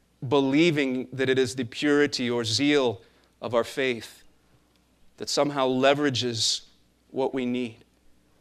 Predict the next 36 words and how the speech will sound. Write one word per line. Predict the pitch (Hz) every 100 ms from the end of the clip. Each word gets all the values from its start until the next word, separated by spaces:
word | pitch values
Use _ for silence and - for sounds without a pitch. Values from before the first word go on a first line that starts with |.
| _ _ _ _ _ _ _ _ _ _ _ - _ _ -
Lord, | 135 127 -
anchor | 147 170 175 151
us | 127 120 - - - - _
in | - 127
the | 131
goodness | 117 156 156 156 147 - - -
and | 123
the | 123
refreshing | 120 - 165 156 - 160 131
news | 139 131 120 107 - - _ _ _ - _ _ _
that | -
it | 123
is | 123
not | 135 156 170 -
the | 143 139 135 _ - _ _
purity | - 143 147 151 151 143
of | 139
our | 143
faith, | - 127 110 107 -
but | 120
the | 117 120 -
object, | 120 135 117 113 117 -
you, | 127 139 131
the | 120
risen | 120 127 131 135
Jesus, | 123 117 117 101 110 - - _ _ _ _ _ _ _
that | 101
gives | 127 117
us | 120
great | - 127 131 131
confidence | 131 131 - 131 123 -
to | 127
come | 113 120 120 120
and | 117
to | -
petition, | 120 127 - 110 - 113